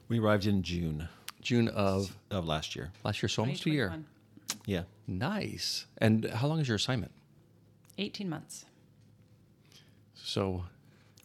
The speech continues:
Speaker 3: We're almost half done. We're over half done.
Speaker 2: Over half
Speaker 1: We're
Speaker 2: done.
Speaker 1: almost a,
Speaker 2: Wow.
Speaker 1: yeah, almost a year, yeah.
Speaker 3: Yeah.
Speaker 2: So tell us a little bit about the Butlers. Let's start with you, Sister Butler. Where are you from? Tell us a little bit about your story.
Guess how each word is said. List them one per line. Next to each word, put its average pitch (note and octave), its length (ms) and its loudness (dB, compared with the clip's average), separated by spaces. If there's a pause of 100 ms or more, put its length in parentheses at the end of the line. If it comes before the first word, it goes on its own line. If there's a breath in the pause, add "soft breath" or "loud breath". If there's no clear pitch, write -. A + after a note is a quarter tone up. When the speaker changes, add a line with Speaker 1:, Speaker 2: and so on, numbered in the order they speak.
Speaker 3:
We're F3 180 -8
almost F3+ 420 -4
half F3+ 180 -6
done. E3+ 240 -8 (100)
We're F#3 160 0
over A#3 240 4
half G3 220 2
done. A#2+ 80 8
Speaker 2:
Over G3 120 8
half G#2 220 2
Speaker 1:
We're - 120 2
Speaker 2:
done. - 20 4
Speaker 1:
almost G#2+ 180 0
a, C#3+ 40 6
Speaker 2:
Wow. B2 220 2 (140)
Speaker 1:
yeah, G2+ 80 -4
almost G#2+ 220 -2
a D#2 60 -4
year, F2 340 -6
yeah. G2+ 220 -6 (220)
Speaker 3:
Yeah. F#3 140 -12 (680 soft breath)
Speaker 2:
So - 180 2
tell A3+ 260 2
us C#4 140 0
a A#3+ 60 2
little G3 140 8
bit F3 100 8
about D#3+ 180 6
the D3 80 4
Butlers. G2 460 4
Let's A2+ 120 0
start C3+ 200 4
with A2+ 320 2
you, G#2+ 100 4
Sister G2+ 300 0
Butler. G#2 240 2
Where D#3 160 2
are - 20 2
you F3 180 2
from? D#3 460 2 (460 soft breath)
Tell D#3+ 140 2
us D#3+ 120 0
a C#3 60 2
little B2 140 4
bit A2+ 100 4
about G#2 160 2
your F#2+ 80 0
story. - 300 -4